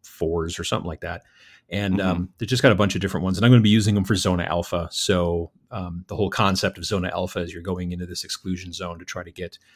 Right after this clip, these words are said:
Speaker 1: cool alien treasures out of there without getting, you know, poisoned or turned inside out or
Speaker 2: Sure.
Speaker 1: killed by leftover alien technologies that are not good.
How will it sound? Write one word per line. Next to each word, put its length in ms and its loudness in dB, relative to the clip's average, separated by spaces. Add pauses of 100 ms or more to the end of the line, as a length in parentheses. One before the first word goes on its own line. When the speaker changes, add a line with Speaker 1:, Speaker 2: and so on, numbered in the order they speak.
(280)
Speaker 1:
cool 360 10
alien 360 6
treasures 420 2
out 140 2
of 80 -4
there 180 0
without 240 -6
getting, 400 -6
you 120 -8
know, 240 -10 (480)
poisoned 520 0
or 80 -2
turned 320 -2
inside 360 -2
out 320 -8
or 120 -6
Speaker 2:
Sure. 420 0
Speaker 1:
killed 360 0
by 300 0
leftover 600 -2 (220)
alien 300 -2
technologies 680 4
that 140 -2
are 260 -4
not 260 -4 (300)
good. 320 -8